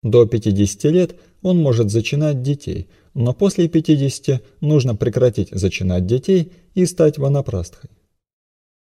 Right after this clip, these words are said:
Это значит, что человек должен уйти из дома и впоследствии принять саньясу. Саньяси носят титул свами или госвами. Это означает, что они полностью отказались от чувственных наслаждений.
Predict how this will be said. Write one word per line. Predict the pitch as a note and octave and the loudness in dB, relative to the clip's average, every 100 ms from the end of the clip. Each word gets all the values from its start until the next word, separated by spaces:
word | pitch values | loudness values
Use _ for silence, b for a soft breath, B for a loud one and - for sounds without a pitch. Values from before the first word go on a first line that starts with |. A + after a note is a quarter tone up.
| _ _ | _ _
Это | A2+ A2 A2+ | -2 2 2
значит, | C3+ F3 C3 - - | 2 0 -2 -8 -12
что | - A2+ | 0 2
человек | G#2 C3 D#3+ F#3+ - | 2 0 2 2 -2
должен | A#2 B2 A2 A2+ | 0 2 4 2
уйти | G#2+ G#2 G2+ G2 | 0 -2 -2 -2
из | A2 A2+ | -2 0
дома | E3 F#3 F3 D#3+ b b - | 0 2 0 -2 b b 0
и | F#3+ | 0
впоследствии | - C#3+ - D3+ C#3 - A#2+ | 2 -2 2 0 0 -2 -2
принять | A#2 A#2+ A2+ G#2 | 0 0 0 -2
саньясу. | - A2 G2+ F#2 - _ _ _ _ _ _ _ _ _ _ _ _ _ - | -4 -4 -4 -8 -16 _ _ _ _ _ _ _ _ _ _ _ _ _ -6
Саньяси | - A#2+ E3 G3 - G2+ b b | -2 2 2 2 0 -4 b b
носят | C3 B2+ - A#2 - | -2 0 0 -2 -2
титул | G3 F3+ E3+ | 0 0 0
свами | - F3 D#3 G2 E3+ | -2 -2 0 0 -2
или | A2+ A2+ A#2 | -2 -2 0
госвами. | B2+ - F#2+ F2 G2+ - b b b | 0 -2 -8 -8 -10 -16 b b b
Это | A2+ G2+ G#2 | -4 2 2
означает, | G#2+ B2+ - F#3 E3+ - - | 2 -2 0 0 0 -4 -10
что | - D#3+ | -2 0
они | E3 D#3+ | 2 0
полностью | B2+ G#2+ F#2+ - A2+ | 2 2 2 0 -2
отказались | - D#3 E3+ F3 D#3 - | 0 0 2 2 2 -2
от | C#3 - | -6 -2
чувственных | D#3 - C3+ B2+ - | -4 -2 -4 -4 -6
наслаждений. | A#2 B2 A#2+ G#2+ F2 G#2 | -8 -6 -6 -6 -10 -12